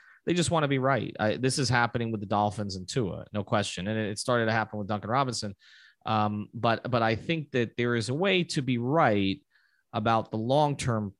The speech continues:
prospects of Duncan staying through the end of his contract, and at the same time saying, you know, they are better when he's good. Uh, it, it makes a big difference. Like, his, him being good is, is a bigger, uh, indicator of their success than pretty much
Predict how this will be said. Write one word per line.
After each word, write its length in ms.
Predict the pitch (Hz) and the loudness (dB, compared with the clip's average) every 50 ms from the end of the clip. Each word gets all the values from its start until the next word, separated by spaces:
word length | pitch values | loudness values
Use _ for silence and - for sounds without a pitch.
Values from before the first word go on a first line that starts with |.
| _ _ | _ _
prospects 680 | - - 107 98 95 - - - 98 95 90 - - 104 | -4 0 0 0 0 -2 -4 -4 -4 -2 -2 -4 -6 -8
of 100 | 95 95 | -6 -2
Duncan 360 | 107 104 101 - - 98 95 | -2 -2 -2 -2 -6 -6 -6
staying 500 | - - - - 113 110 107 107 107 101 | -6 -4 -2 0 0 0 0 -2 -4 -6
through 180 | - - 107 | -6 -6 -4
the 100 | 101 101 | -2 -2
end 120 | 101 98 95 | -2 -2 -4
of 60 | 92 | -6
his 120 | 95 - | -8 -6
contract, 720 | - - 139 139 131 117 - 117 107 101 98 90 - _ _ _ _ _ _ _ _ _ - | -4 0 0 0 0 0 0 0 0 0 0 -4 -6 _ _ _ _ _ _ _ _ _ -6
and 140 | - 113 117 | -2 -2 -2
at 60 | 113 | -2
the 80 | 113 110 | -2 -2
same 240 | - 147 139 135 117 | 0 0 0 0 0
time 240 | - 131 117 110 | -2 -2 -2 -2
saying, 340 | 104 - - 113 110 107 107 | -2 -2 0 0 0 0 -2
you 60 | 117 | -2
know, 160 | 117 117 104 98 | 0 0 0 2
they 160 | 113 127 147 | 2 2 4
are 100 | 170 190 | 2 2
better 460 | 135 107 113 113 123 131 120 107 95 | 0 2 2 4 4 4 2 2 0
when 160 | 92 95 90 | -2 -6 -6
he's 160 | 87 92 85 | -8 -10 -10
good. 420 | - - 117 113 101 80 76 65 - - | -2 2 2 2 2 2 -2 -6 -8 -4
Uh, 260 | - 101 98 98 92 - - | 0 2 4 4 2 2 0
it, 160 | - 110 - - | -4 -4 -2 -2
it 160 | 107 104 92 | -4 -4 -2
makes 280 | 113 135 156 151 - - | -2 -2 -2 -2 -2 -4
a 60 | 117 | -2
big 200 | 98 110 98 92 | -2 -4 -2 0
difference. 440 | 117 120 113 - 92 90 87 - - | -2 -2 -2 -4 -8 -10 -6 -6 -6
Like, 100 | 101 - | -6 -2
his, 300 | - 160 180 180 156 - _ - - - _ _ _ _ | 0 0 0 0 0 -4 _ -18 -20 -20 _ _ _ _
him 300 | - - 170 214 240 226 | -2 0 0 2 0 0
being 380 | 175 180 180 175 160 151 139 127 | 0 0 0 0 0 -2 -2 -2
good 340 | 120 131 127 123 117 113 101 | 0 2 2 2 2 0 -2
is, 220 | - 113 110 - - | -4 -4 -4 -4 -4
is 180 | 107 110 104 | -4 -4 -2
a 60 | 110 | -4
bigger, 480 | 95 107 131 151 151 165 156 131 - - _ _ - | -2 -2 -2 -2 0 0 -2 -2 -4 -6 _ _ -2
uh, 300 | 110 101 98 98 98 - - _ _ _ - | -2 0 0 -2 -4 -6 -8 _ _ _ -4
indicator 720 | 131 139 139 127 - - - 110 98 98 98 98 95 95 | -2 -2 0 -2 -4 -4 -4 -4 -4 -2 -4 -4 -6 -6
of 240 | - - 101 90 90 | -6 -8 -8 -4 -2
their 160 | 107 113 117 | 0 0 0
success 580 | 113 - 104 - - - 104 104 107 104 - - | 0 -2 -6 -6 -4 0 0 0 0 0 -4 -6
than 160 | - 104 98 | -8 -8 -6
pretty 200 | - - 139 143 | -4 -2 -2 0
much 200 | 131 123 113 - | 0 0 -2 -2